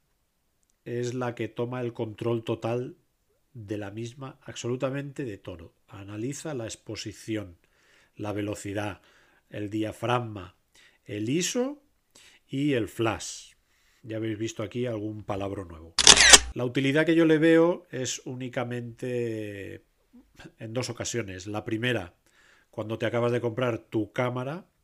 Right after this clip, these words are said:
y quieres practicar por primera vez.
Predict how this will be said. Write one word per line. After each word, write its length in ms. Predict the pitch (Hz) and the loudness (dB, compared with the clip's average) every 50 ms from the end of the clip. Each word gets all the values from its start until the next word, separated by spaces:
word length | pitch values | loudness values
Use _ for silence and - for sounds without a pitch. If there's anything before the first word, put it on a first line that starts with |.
| _ _ _ _ _ | _ _ _ _ _
y 100 | - 110 | -16 -16
quieres 880 | 101 - 113 107 107 107 107 110 107 107 107 107 107 104 104 101 - - | -12 -6 -4 -4 -4 -2 -4 -4 -4 -4 -6 -6 -6 -8 -8 -10 -12 -12
practicar 600 | - - 113 107 - - 123 113 - 117 107 - | -8 -6 -6 -6 -4 -4 -4 -4 -2 -4 -4 -4
por 180 | - 110 101 - | -6 -8 -8 -6
primera 340 | - 107 101 107 110 110 113 | -6 -6 -6 -4 -4 -2 -2
vez. 460 | 123 139 160 180 196 - - - | 0 0 0 0 -2 -4 -16 -20